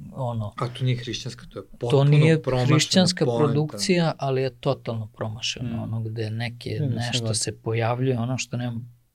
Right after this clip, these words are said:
Speaker 1: pojma s
Speaker 3: Mm.
Speaker 1: čim ima veze, ono, Osmi putnik, nešto <laughs> miksa sa Noem.
Speaker 3: Mm.
Speaker 1: Tako da.
Speaker 3: Ja, ovaj, što se tiče, što se tiče filmova, ovaj, bi rekao, sad ovo, ovo je sa hrišćanskom tematikom, ali ne toliko očiglednom, ovaj, Gospodari prstenova.
Speaker 2: Pa to sigurno, da.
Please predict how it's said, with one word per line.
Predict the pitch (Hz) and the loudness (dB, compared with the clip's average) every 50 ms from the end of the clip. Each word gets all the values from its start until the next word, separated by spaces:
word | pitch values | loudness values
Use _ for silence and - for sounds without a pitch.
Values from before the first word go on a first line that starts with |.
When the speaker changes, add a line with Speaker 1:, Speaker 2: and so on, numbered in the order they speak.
| _ _ _ | _ _ _
Speaker 1:
pojma | - 131 127 127 123 120 | -2 0 0 0 0 -2
s | 117 | -4
Speaker 3:
Mm. | 113 | -4
Speaker 1:
čim | - - 131 120 117 | -4 -4 -4 -4 -2
ima | 113 117 120 127 | -4 -2 -2 -2
veze, | 120 123 120 131 127 117 110 107 - - - - - - _ _ _ | -2 -2 -2 -2 -2 -2 -4 -8 -10 -14 -20 -20 -20 -20 _ _ _
ono, | - 127 123 127 127 120 | -6 -4 -2 -2 -2 -4
Osmi | 120 120 - - 123 110 117 - | -4 -8 -8 -10 -10 -10 -6 -4
putnik, | - 143 139 - - 123 120 120 | -2 -2 -2 -2 -6 -8 -6 -4
nešto | - 131 123 123 - - 147 139 | -2 0 0 0 0 2 2 4
<laughs> | |
miksa | - 156 - - - - | 4 4 2 4 6 6
sa | - - - 185 | 6 6 6 4
Noem. | 139 131 143 139 135 135 123 117 113 | 4 4 4 4 2 0 -2 -2 -4
Speaker 3:
Mm. | 127 123 120 117 117 120 120 - - - - - _ _ - | -4 -4 -4 -4 -6 -10 -12 -16 -18 -20 -20 -20 _ _ -8
Speaker 1:
Tako | - 110 113 113 - - 117 | -6 -6 -6 -8 -8 -8 -6
da. | 110 110 107 - - _ _ _ _ | -6 -6 -6 -8 -12 _ _ _ _
Speaker 3:
Ja, | 135 123 123 135 147 | -4 0 2 4 6
ovaj, | 147 139 131 123 117 120 117 117 110 117 - | 6 6 6 4 0 -2 -4 -4 -6 -6 -10
što | - - - - | -12 -10 -8 -8
se | 120 - 131 117 | -6 -6 -6 -6
tiče, | 120 - 135 131 - - 120 - - - _ - - - | -2 -4 -4 -4 -4 -6 -8 -8 -8 -12 _ -20 -20 -18
što | - - - - | -16 -16 -16 -14
se | - - - | -16 -12 -6
tiče | - 135 131 - 120 | -6 -6 -6 -6 -8
filmova, | 117 - - 120 110 107 110 120 123 120 113 104 110 - - | -10 -8 -6 -6 -4 -4 -4 -4 -4 -4 -4 -4 -6 -10 -16
ovaj, | - - 113 107 104 104 101 104 | -12 -10 -8 -6 -6 -6 -8 -8
bi | 104 107 - 110 110 | -10 -8 -8 -8 -6
rekao, | 110 110 117 123 120 120 - 117 110 107 101 - - - 107 107 | -4 -4 -6 -6 -8 -8 -6 -6 -4 -4 -6 -8 -12 -18 -20 -18
sad | - - 131 127 120 | -6 -4 -2 -2 0
ovo, | 123 123 123 127 | 2 2 2 2
ovo | 127 - 123 117 117 117 123 | 0 0 -4 -6 -4 -2 -2
je | 123 120 117 113 120 | -2 -2 -4 -6 -6
sa | - - - 104 - | -8 -10 -10 -10 -10
hrišćanskom | - - - - 120 - - 131 127 - - 113 113 | -10 -12 -8 -6 -6 -4 -2 -4 -4 -4 -8 -10 -8
tematikom, | - 120 113 110 107 - - 139 135 - 120 113 | -4 -2 -2 0 0 2 2 0 0 0 -2 0
ali | 113 - 110 107 | 0 0 0 0
ne | 113 120 120 | -2 -2 -2
toliko | 120 120 110 104 107 110 - - 120 | -2 -2 -2 -2 -4 -6 -6 -6 -6
očiglednom, | 110 117 - 110 113 117 120 123 131 139 135 135 131 | -6 -6 -6 -4 -2 -2 0 0 0 -2 -2 -2 -2
ovaj, | 120 117 117 | -2 -4 -4
Gospodari | 117 117 - - - 117 113 110 107 113 113 | -4 -6 -8 -8 -6 -2 -2 -2 -2 -2 -6
prstenova. | - - 107 - - - 110 120 131 | -8 -12 -12 -12 -8 -6 -4 -4 -4
Speaker 2:
Pa | 143 | -4
to | - | -6
sigurno, | - - - - 135 120 107 120 127 | -8 -10 -14 -14 -14 -14 -14 -16 -18
da. | 135 131 | -18 -18